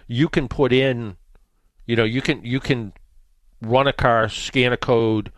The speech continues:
and then it will give you what it thinks is probably wrong with the car.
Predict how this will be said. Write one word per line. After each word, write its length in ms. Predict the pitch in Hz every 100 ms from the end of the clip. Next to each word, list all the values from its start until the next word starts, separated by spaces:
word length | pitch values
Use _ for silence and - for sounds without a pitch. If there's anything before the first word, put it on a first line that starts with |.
| - _ - - _ - _
and 300 | 120 110 117
then 340 | 120 120 123 -
it 220 | 120 127
will 100 | 120
give 260 | 98 131 151
you 440 | 127 117 110 107 - - - _
what 340 | 101 98 117 110
it 180 | 113
thinks 360 | - 123 120 -
is 160 | 110 101
probably 560 | - 104 98 117 127
wrong 260 | 104 104 131
with 140 | 123
the 60 | -
car. 320 | - 240 -